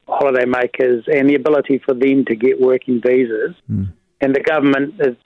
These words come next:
Speaker 1: announced recently the borders reopening, but they've also talked about a migrant labour and, uh, a, a migrant rebalancing.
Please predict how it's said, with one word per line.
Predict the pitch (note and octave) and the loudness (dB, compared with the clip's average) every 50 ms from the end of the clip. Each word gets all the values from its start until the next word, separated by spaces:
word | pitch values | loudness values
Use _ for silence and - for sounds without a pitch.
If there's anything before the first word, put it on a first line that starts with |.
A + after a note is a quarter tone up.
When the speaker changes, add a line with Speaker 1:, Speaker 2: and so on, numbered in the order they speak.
| _ - | _ -6
Speaker 1:
announced | - C3+ B2 C3 B2+ C3 B2+ - - - - - | -4 -2 -2 0 -2 -2 -4 -8 -12 -8 -2 0
recently | C3+ C3+ C3+ - - - C3+ C3 B2 B2 B2 A#2+ | 2 2 2 0 -2 -4 -2 0 2 2 2 2
the | A2+ | 0
borders | A2 A#2 B2 B2+ A#2+ A2+ | 0 0 2 2 2 0
reopening, | A#2+ B2+ B2+ C#3 D3 D#3+ D#3+ D#3+ D#3 D3 D3 C#3+ | 0 0 0 2 0 -2 -2 -2 -2 0 0 0
but | C3+ D3 | 0 0
they've | - D#3 D#3+ E3+ | -2 0 0 2
also | F#3+ F#3+ F#3+ - - C#3 C3 C3 | 2 2 0 0 -2 -2 -2 -2
talked | - - D3 C#3 - _ - | -2 -2 -2 -2 -2 _ -4
about | C3 A#2 - C3 B2+ B2 B2+ C3 - _ - - - - _ _ _ _ _ B2+ | -4 -2 0 0 0 0 -2 -6 -8 _ -20 -20 -20 -20 _ _ _ _ _ -4
a | B2+ B2+ B2+ B2 B2 B2+ B2+ B2+ C3+ | -2 0 0 2 2 4 4 2 2
migrant | C3 C3+ C#3 C3 C#3 C#3 C#3 C3+ C3 - C3+ B2 B2 B2+ D3 | 0 2 2 2 2 2 0 0 0 0 -2 -2 0 0 0
labour | D3 C3 B2+ B2+ B2+ C3 B2+ A#2+ B2+ A#2+ A#2+ A#2+ A#2+ C3 | 0 0 2 2 2 0 0 0 -2 -2 0 -2 -2 -2
and, | C3 B2 A#2 A#2+ B2 B2 A#2+ | -2 -2 0 0 2 2 2
uh, | A#2 A#2 A#2 A#2+ B2+ - C#3 C3+ C3+ - | 0 0 -2 -4 -4 -2 -2 -2 -2 -2
a, | - D3 | -2 0
a | |
migrant | B2+ B2+ B2+ C3 C3 B2+ B2+ C3+ B2+ B2+ - _ - - - | 0 2 2 2 0 0 0 0 -2 -2 -4 _ -12 -6 -2
rebalancing. | C3+ B2 C3+ C3+ C3+ A#2+ G#2 C#3 C3+ C#3 C#3 C#3+ C#3 - - A#2+ A#2 A#2 A#2 C3 | 0 2 2 2 0 0 0 -2 0 0 -2 -4 -4 -4 -6 -4 -4 -6 -8 -10